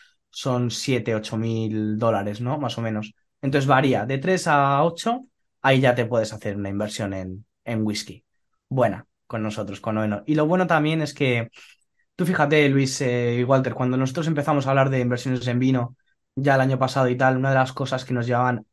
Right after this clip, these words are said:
años pidiendo a gritos era incluir whisky para las carteras de clientes. Y ahora nuestros clientes tienen su portafolio de vinos y su portafolio de whisky, todo en una aplicación, en el mismo sitio. Pueden ver cómo crecen a diario.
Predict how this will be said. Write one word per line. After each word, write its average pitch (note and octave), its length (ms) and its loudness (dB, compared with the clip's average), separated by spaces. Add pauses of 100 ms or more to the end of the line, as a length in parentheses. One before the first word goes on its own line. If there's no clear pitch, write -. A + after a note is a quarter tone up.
años D3+ 600 0
pidiendo C3+ 300 0
a B2+ 60 2
gritos C3 480 -4 (460)
era C#3 120 0
incluir C3 280 2
whisky B2 420 -6 (240)
para A#2+ 160 -4
las A#2 140 -4
carteras A#2+ 420 -2
de A#2 80 -4
clientes. A#2 500 -6 (440)
Y D3 80 -4
ahora D#3+ 120 2
nuestros D3+ 280 -4
clientes C#3+ 320 -2
tienen C3 180 -2
su C3 140 -2
portafolio B2+ 420 -2
de B2+ 80 0
vinos D#3 460 -4 (180)
y C3+ 120 -8
su B2+ 100 -6
portafolio B2 400 -4
de A#2+ 60 0
whisky, D3 520 -4 (160)
todo D#3 140 -2
en C#3+ 60 0
una C#3+ 120 2
aplicación, C#3 600 -4
en A#2+ 80 -4
el A#2 100 -4
mismo C#3 260 -2
sitio. C3+ 460 -8 (500)
Pueden C#3+ 240 0
ver C3 120 0
cómo C3 240 -2
crecen B2+ 340 -4
a A2+ 60 0
diario. C3+ 500 -2